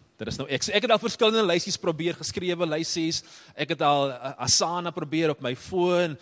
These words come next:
Milk, as allerhande sulke tipe goed wat ek probeer om die dinge te kan onthou. Maar nog steeds is daar kere waar ou 'n paar goedjies verkeerd kry. En ek waardeer my vrou nou weer.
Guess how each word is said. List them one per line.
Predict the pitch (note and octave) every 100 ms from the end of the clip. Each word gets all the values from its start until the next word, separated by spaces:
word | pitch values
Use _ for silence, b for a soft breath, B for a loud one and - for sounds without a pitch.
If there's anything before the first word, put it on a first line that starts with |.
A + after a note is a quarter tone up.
| B B
Milk, | C#3 D#3 F3+ - -
as | D#3
allerhande | F#3+ A3 F#3+ F3
sulke | F3+ E3+
tipe | D#3+ D#3
goed | F3+ C3
wat | C3+
ek | C3+ -
probeer | D3 C#3 E3+ G#3+
om | G3 D#3 - B B
die | D3+
dinge | C#3+ D#3
te | D#3+
kan | D3+ C#3
onthou. | C#3 C3+ D3+ A#2+ B B B B
Maar | F3
nog | G#3 E3
steeds | - C4+ D4+ A#3+
is |
daar | F#3+ F#3
kere | - F#3+ F3+
waar | D3+ D3
ou | D3+ E3+ D#3 - _ _ _ _ -
'n | -
paar | D#3+ D3+
goedjies | D3+ D3+
verkeerd | C#3+ - D#3 B2
kry. | A2+ F#2 b b b b
En | D3 F#3+
ek | B3
waardeer | A3 F#3 D#3+ F#3+ C4+
my | G#3 F#3+
vrou | E3+ C#3
nou | C#3 A#2
weer. | G#2+